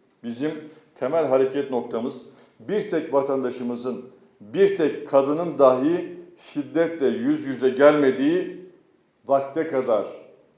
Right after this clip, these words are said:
durmadan daha fazla çalışmaya devam edeceğiz. Bu konuda da özellikle insan hakları eylem planında da çok önemli adımlar ve hedefler var. Hükümetimiz döneminde yapılan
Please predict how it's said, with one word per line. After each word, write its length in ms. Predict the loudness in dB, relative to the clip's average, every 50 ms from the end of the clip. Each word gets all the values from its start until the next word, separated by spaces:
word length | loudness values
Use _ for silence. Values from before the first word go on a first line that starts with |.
| -4
durmadan 720 | -2 0 0 2 2 0 2 4 6 6 6 4 2 -2 -6 -12 -16 -18 -20 -20 _ _ _ _ _ _ _ -6
daha 200 | -4 -2 -2 -2
fazla 560 | -2 -2 -2 -2 -2 -2 -4 -2 0 0 0 -2 -6 -12 -16 -20 -20 -20 -8
çalışmaya 680 | -4 -4 -2 -2 -4 -6 -8 -4 -2 -2 -2 -2 -6 -10 -10 -6
devam 300 | -2 2 2 4 2 2
edeceğiz. 540 | 0 -6 -8 -10 -10 -10 -10 -10 -10 -14 -18 -20 -20 _ _ _ _ _ _ -6
Bu 160 | -6 -2 0
konuda 420 | 0 0 2 2 4 6 6 6
da 200 | 6 4 2 0 -6 -12 -16 -16 -8 -4
özellikle 600 | -2 -2 0 -2 -2 -2 -2 -2 -2 -2 -4 -4
insan 220 | -4 -4 -4 -2
hakları 360 | -2 -2 -2 -2 0 2 2
eylem 340 | 4 4 4 2 2 0 -2
planında 500 | -4 -4 -2 -2 -2 -2 0 0 0 2
da 260 | 2 0 0 -2 -6
çok 200 | -8 -8 -8 -6
önemli 640 | -6 -4 -4 -4 -4 -4 -2 -2 -2 -4 -4 -8 -14 -16 -20 -20 _ _ _ _
adımlar 760 | -6 -4 -4 -2 -2 0 2 2 2 2 0 -4 -10 -14 -16 -10 -6
ve 100 | -4 -2
hedefler 460 | -2 0 0 0 0 0 0 0 0
var. 220 | 0 0 -2 -4 -6 -8 -14 -18 -20 -20 -20 -20 _ _ _ _ _ _ _ _ -16
Hükümetimiz 640 | -16 -14 -8 -4 -4 -4 -2 -4 -4 -4 -4 -2 0
döneminde 420 | 0 0 0 0 -2 -2 -2 0
yapılan 640 | 0 0 0 0 0 2 2 2 2 0 -6 -10